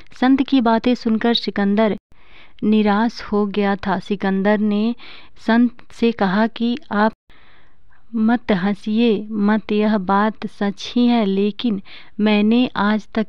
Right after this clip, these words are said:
यह बात सोची ही नहीं थी। सिकंदर ने अभी दुनिया जीती ही नहीं थी, लेकिन जीतने के विचार से ही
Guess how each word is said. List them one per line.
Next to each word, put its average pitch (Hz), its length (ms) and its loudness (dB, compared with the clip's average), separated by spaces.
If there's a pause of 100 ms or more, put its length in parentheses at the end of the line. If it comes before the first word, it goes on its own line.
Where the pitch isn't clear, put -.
यह 202 280 0
बात 202 440 -2
सोची 208 720 -2
ही 220 200 2
नहीं 208 320 0
थी। 233 360 -2 (380)
सिकंदर 233 480 2
ने 247 320 4
अभी 196 400 -2
दुनिया 208 460 0
जीती 202 520 -2
ही 226 180 2
नहीं 208 320 2
थी, 208 300 -4 (340)
लेकिन 214 540 2
जीतने 202 560 0
के 226 220 0
विचार 202 480 0
से - 220 -4
ही 214 300 0